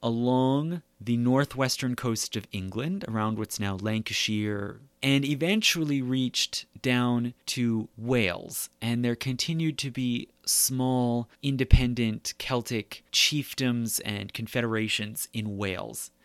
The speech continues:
So you have this large, continuing Celtic-dominated zone around the northwest, stretching through what's now parts of Scotland, England,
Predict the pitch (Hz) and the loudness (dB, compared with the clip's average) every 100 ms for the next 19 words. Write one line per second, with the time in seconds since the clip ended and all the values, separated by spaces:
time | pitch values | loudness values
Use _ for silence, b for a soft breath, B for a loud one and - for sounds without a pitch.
0 | _ - 156 156 170 233 233 175 - 139 | _ -4 0 0 2 0 2 0 2 -2
1 | 143 151 147 135 - - _ - 143 - | 0 2 0 0 -2 -4 _ -4 0 0
2 | 190 190 170 147 - 147 139 139 127 113 | 2 2 2 0 -2 -2 -2 -4 -2 0
3 | 117 110 104 98 95 110 95 101 98 _ | 0 0 -2 -4 -4 -4 -4 -8 -16 _
4 | - 113 113 110 110 107 120 120 - 117 | -8 -2 0 2 0 0 2 0 -2 -4
5 | 107 104 - - - - 120 - - 147 | -2 -4 -6 -8 -10 -10 -4 -2 2 2
6 | 139 139 127 123 120 110 104 - 110 98 | 2 0 -2 0 2 2 0 0 -2 -2
7 | 110 98 - 92 - 101 101 95 101 101 | -4 -6 -6 -6 -4 -4 -4 -6 -8 -10
8 | 98 92 104 | -8 -8 -10